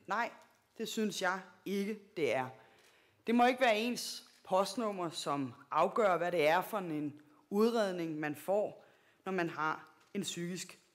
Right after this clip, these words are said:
lidelse. Og så er jeg selvfølgelig fuldt opmærksom på, at selvom vi er et lille land, så har vores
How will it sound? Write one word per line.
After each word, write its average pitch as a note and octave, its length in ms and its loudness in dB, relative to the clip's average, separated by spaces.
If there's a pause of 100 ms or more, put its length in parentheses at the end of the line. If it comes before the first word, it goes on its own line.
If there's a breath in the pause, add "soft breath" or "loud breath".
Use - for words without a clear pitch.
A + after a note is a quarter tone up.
lidelse. D3+ 440 -8 (800 loud breath)
Og A3+ 120 -4
så D4 80 2
er D4 40 6
jeg C#4 100 4
selvfølgelig C4 360 0
fuldt - 240 0
opmærksom F#3+ 560 -2
på, A3+ 260 4
at - 180 -4
selvom A#3+ 340 -2
vi G3 40 -6
er F#3 40 -4
et D#3 60 -12
lille A3+ 240 -2
land, G3+ 300 0
så - 140 -8
har G#3 240 -2
vores E3 460 -2